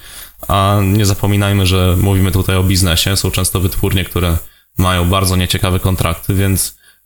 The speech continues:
E, tutaj też apel do artystów, nie podpisujcie losowych kontrakt-, e, kontraktów. Ja sam prawnikiem nie jestem, ale już tych, e, umów na licencję myślę, że już setki, e, zobaczyłem i gdzieś się w tym wyspecjalizowałem.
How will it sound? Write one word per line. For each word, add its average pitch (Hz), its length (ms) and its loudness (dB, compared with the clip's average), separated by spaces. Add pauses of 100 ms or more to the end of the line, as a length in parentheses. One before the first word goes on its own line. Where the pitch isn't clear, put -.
E, 95 360 2
tutaj 95 220 -2
też - 180 -2
apel 95 260 0
do 95 120 2
artystów, 92 440 -2
nie 117 60 -4
podpisujcie - 560 -2
losowych 95 560 0
kontrakt-, 90 680 0
e, 87 40 2
kontraktów. 92 580 -2
Ja 104 80 0
sam 107 180 -2
prawnikiem 98 460 -2
nie 90 80 2
jestem, 85 280 0
ale 87 180 2
już 87 260 0 (380)
tych, 92 400 0
e, 90 440 2
umów 92 360 0
na 87 260 2
licencję 90 840 0
myślę, - 300 0
że 87 260 2
już 87 160 0
setki, 87 600 -4
e, 87 300 2
zobaczyłem 90 600 0 (520)
i 90 220 2
gdzieś 90 200 0
się 95 120 0
w - 40 -6
tym 90 280 2
wyspecjalizowałem. 92 920 2